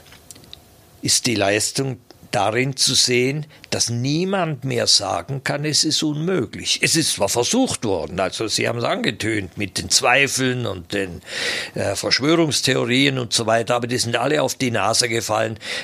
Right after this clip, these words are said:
weil es natürlich jedem normalen Menschen klar war, dass das stattgefunden hat. Ich habe russische Kosmonauten dröhnend lachen gehört, wenn die mit der, äh, Hypothese, der Moonhoax-Hypo-,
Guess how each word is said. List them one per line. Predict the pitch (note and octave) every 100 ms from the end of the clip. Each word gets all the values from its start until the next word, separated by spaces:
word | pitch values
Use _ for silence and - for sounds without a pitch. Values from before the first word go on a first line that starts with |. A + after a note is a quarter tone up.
| -
weil | A#2+
es |
natürlich | B2 B2 - C3+ C3+ A#2+
jedem | B2 C3 C3
normalen | B2 A2 A2 C3 F3 E3+ C3
Menschen | A2+ F#2 - - G#2+
klar | - A2 G#2 G#2
war, | F#2 E2+
dass | F#2 G2
das | A2 G2+
stattgefunden | - G#2+ - A2+ - B2+ B2 C3 B2+
hat. | - - -
Ich | - C3+ B2
habe | B2 C3
russische | A#2+ C#3+ - C3+ -
Kosmonauten | G#2 A#2 A#2 A#2 A2+ A2+ B2+ - A#2+
dröhnend | B2+ C3 C#3 C#3+ A#2+
lachen | C3 F#3+ - C#3+
gehört, | G#2+ G#2+ G2+ G#2 F#2+ - - - -
wenn | A#2 A2+
die | A#2+ A#2
mit | A#2 A2
der, | A2 G#2+ F#2+ - - -
äh, | - G2+ G2+
Hypothese, | G#2 C3 B2 A#2 A#2+ A#2 B2+ C3+ A2+
der | G#2+ G#2 F#2 D2+ - -
Moonhoax-Hypo-, | C#3+ E3+ D3 B2+ C3 - C3 B2+ C#3